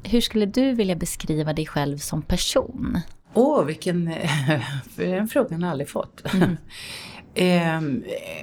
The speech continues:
Speaker 2: ehm, ja, hur är jag? Jag är positivt inställd, eh, väl, ganska verklighetsförankrad och, eh, självrannsakande, tror jag jag skulle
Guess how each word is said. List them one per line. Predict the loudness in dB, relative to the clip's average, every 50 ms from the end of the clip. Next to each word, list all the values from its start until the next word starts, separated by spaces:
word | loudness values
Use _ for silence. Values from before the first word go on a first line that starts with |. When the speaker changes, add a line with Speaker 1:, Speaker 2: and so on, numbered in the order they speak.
| -14 -10 -4
Speaker 2:
ehm, | 0 0 2 2 0 -2 -4 -4
ja, | 0 2 2 4 4 4 2 2 0 2
hur | 0 0 2 4
är | 2 2 4 2
jag? | 4 4 4 2 0
Jag | 0 2 2 2 2 2
är | 2 0 2 2 2 2 2
positivt | 0 0 0 0 0 0 0 -2 -2 0 0 0 0 0 -2
inställd, | -2 0 0 0 0 -2 -4 -2 0 0 0 0 -2 -4 -6 -6 -4
eh, | -2 -2 -2 -2 -4 -6 -8 -10 -10 -10
väl, | -10 -8 -8 -4 2 4 4 4 4 -2 -6 -6
ganska | -4 0 2 2 4 2 0 0 0 0
verklighetsförankrad | 2 2 2 2 0 -4 -4 -4 -4 -2 -2 0 0 2 2 0 -2 -4 -6 -6 -6 -6 -6 -6
och, | -4 -4 -4 -6 -8 -14 -10 -8
eh, | -8 -6 -6 -8 -8 -10 -10 -10
självrannsakande, | -8 -2 -2 0 0 0 -4 -4 -4 -4 -4 -2 -2 0 0 0 0 -2 -4 -8 -8 -6 -6 -6 -6 -6 -8
tror | -10 -10 -12 -12 -12
jag | -12 -14 -16 -18 -16
jag | -14
skulle | -12 -10 -10 -10 -8 -10 -12